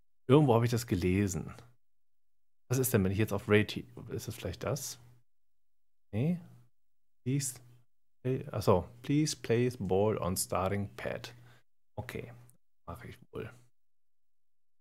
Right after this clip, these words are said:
Dann lassen wir sie erstmal bei Player eins. Aber ich habe irgendwie gelesen, dass man wohl durchaus den Namen ändern kann.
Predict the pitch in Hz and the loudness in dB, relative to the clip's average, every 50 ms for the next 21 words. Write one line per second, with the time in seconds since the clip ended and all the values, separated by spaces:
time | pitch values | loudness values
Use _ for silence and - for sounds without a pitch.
0 | _ _ _ - - - - - 123 131 131 120 131 117 104 107 104 95 85 104 | _ _ _ -20 -20 -6 2 10 12 12 12 12 12 10 10 10 8 6 4 4
1 | 98 87 95 90 - - 110 104 90 71 87 85 87 92 92 - 107 123 127 127 | 4 6 4 4 4 4 4 4 4 4 4 2 2 0 0 4 6 6 6 8
2 | - 143 151 - - 123 139 160 165 160 151 135 127 117 110 117 131 147 147 139 | 6 4 2 4 6 8 8 8 8 6 4 4 4 6 6 6 6 6 6 6
3 | 127 117 120 117 - - 120 117 117 110 101 98 101 98 110 117 113 113 101 104 | 6 6 4 4 4 4 6 6 6 4 4 2 2 6 6 8 6 6 4 0
4 | 110 107 110 113 120 120 - 78 101 107 - - - 104 95 90 87 87 - 110 | 2 4 6 6 6 4 2 2 2 2 0 0 0 2 2 4 4 4 4 4
5 | 104 - - 98 92 90 80 80 92 92 - - - - - | 4 2 0 0 0 0 -2 -2 -4 -6 -8 -8 -8 -8 -10